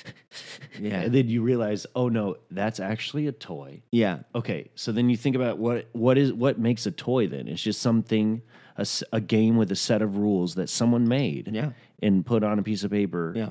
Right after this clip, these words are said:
Speaker 1: Maybe you have pieces to that game. Maybe you don't. Maybe it's a belief system.
Speaker 2: Yeah.
Speaker 1: But it's still a structured step, you know,
Speaker 2: Yeah.
Speaker 1: a ladder
Speaker 2: Yeah.
Speaker 1: structure,
Speaker 2: It's
Speaker 1: whatever.
Speaker 2: a tool. It's
Speaker 1: It's a
Speaker 2: definitely,
Speaker 1: tool,
Speaker 2: yeah.
Speaker 1: yeah. And so it's like, okay, well then so is this bioenergy
Speaker 2: Yeah,
Speaker 1: thing.
Speaker 2: yeah.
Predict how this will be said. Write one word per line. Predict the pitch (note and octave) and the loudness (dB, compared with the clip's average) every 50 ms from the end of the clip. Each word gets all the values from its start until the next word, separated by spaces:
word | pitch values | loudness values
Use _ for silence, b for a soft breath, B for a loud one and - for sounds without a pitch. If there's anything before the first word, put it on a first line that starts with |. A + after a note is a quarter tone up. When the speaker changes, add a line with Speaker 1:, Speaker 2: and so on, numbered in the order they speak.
| G#2 - | -6 -2
Speaker 1:
Maybe | G2 F#2 F2+ G2 G#2+ | -2 0 2 2 2
you | G#2+ | 2
have | G2+ - | 0 0
pieces | - - A#2+ A#2 - - F#2+ E2+ D#2+ D#2+ - | -4 -4 -4 -4 -4 -4 -4 -4 -4 -4 -4
to | - F2+ | -4 -4
that | E2 D#2+ D#2 | -4 -4 -4
game. | - E2+ E2 E2 D#2 | -4 -4 -4 -4 -4
Maybe | D#2+ E2+ F2+ A2+ | -4 -4 -4 -6
you | A#2+ | -6
don't. | A2+ F#2+ F2+ E2+ F2 E2 - - - | -4 -4 -2 -2 -4 -4 -6 -10 -10
Maybe | E2+ F2 E2 E2+ F#2 F#2+ | -8 -8 -6 -4 -4 -4
it's | F#2 E2 - - - - - b b b b b b b b b | -6 -6 -8 -12 -12 -12 -14 b b b b b b b b b
a | E2 F2 | -8 -4
belief | E2 F#2 F2+ F#2+ G#2 G2+ F#2+ - | -2 0 0 2 0 0 -2 -6
system. | - - D#2 C#2 - - - - - - - - _ | -8 -8 -8 -8 -8 -10 -10 -10 -10 -12 -12 -10 _
Speaker 2:
Yeah. | A2+ A#2+ B2 A2+ G2 | -4 -4 -4 -2 -2
Speaker 1:
But | - F2+ | -4 -4
it's | F2 - | -4 -4
still | - G2+ G2 F#2 E2+ | -2 0 0 0 0
a | D#2+ D#2 | -2 -4
structured | - - - F#2+ F2+ E2+ - - - F#2+ F2 - - - - - _ _ _ _ _ _ - - _ _ - | -6 -8 -6 -6 -6 -6 -8 -8 -8 -8 -8 -8 -10 -14 -20 -20 _ _ _ _ _ _ -20 -20 _ _ -16
step, | - - - - G2+ E2 - _ _ | -16 -14 -6 -6 -6 -6 -6 _ _
you | - G2+ F#2+ | -6 -4 -4
know, | F2 E2+ E2 - - b b - | -2 -4 -6 -8 -12 b b -4
Speaker 2:
Yeah. | B2+ C#3 C3+ - - | -4 -4 -4 -4 -6
Speaker 1:
a | - F2 | -6 -6
ladder | E2+ E2 E2+ E2+ E2+ E2+ E2+ E2 D#2+ D#2 - - - - _ _ _ _ _ _ _ | -4 -2 -2 -2 -2 -2 -4 -4 -4 -6 -8 -10 -18 -20 _ _ _ _ _ _ _
Speaker 2:
Yeah. | - A#2 C#3 D3 | -8 -6 -6 -6
Speaker 1:
structure, | B2 - - F2+ C#2+ - - - | -6 -6 -6 -6 -6 -6 -4 -2
Speaker 2:
It's | - D3+ - D#3 | -2 0 0 -2
Speaker 1:
whatever. | - D#3+ | -2 -2
Speaker 2:
a | |
tool. | - D#3+ C3 G#2+ F#2+ G2+ - - | -2 -2 0 0 -2 -4 -6 -10
It's | - B2+ - - | -12 -10 -2 0
Speaker 1:
It's | D#3 - | 2 2
a | F#3 | 2
Speaker 2:
definitely, | E3 - - | 2 2 -2
Speaker 1:
tool, | G#3+ A#3 G#3 A2 F2+ F2+ | -2 0 0 0 0 0
Speaker 2:
yeah. | G2+ C3 D#3 C3 G2 | 0 0 0 0 0
Speaker 1:
yeah. | F#2 | -2
And | G#2 G#2 | -4 -4
so | - C3+ B2 | -2 -2 -2
it's | A2+ A#2 | -2 0
like, | B2+ A2+ G2+ | -2 -2 -2
okay, | - C#3 - - D#2+ E2+ F#2+ - - _ _ _ _ - | -4 -4 -4 -4 -4 -4 -4 -6 -10 _ _ _ _ -4
well | F#2 G#2 | -2 0
then | G2 G#2 G2+ G2+ G2+ | 0 2 0 0 0
so | - - - G#2 G#2+ | -2 -2 0 2 2
is | A2 G#2 - | 2 2 2
this | - G2+ F#2+ F2 - - - | -2 -2 -2 -2 -4 -6 -8
bioenergy | - G2 F#2+ F#2 F#2 F#2+ F#2 F#2 F2+ F#2 F2+ F#2+ G2 G2 F2+ E2+ F2+ F2 G2 | -8 -6 -4 -2 0 0 0 0 0 0 0 0 -2 -2 -4 -4 -4 -4 -4
Speaker 2:
Yeah, | A2+ A#2 B2+ - G#2+ | -2 -2 -2 -2 -2
Speaker 1:
thing. | G2 F#2 | -4 -6
Speaker 2:
yeah. | F#2+ | -8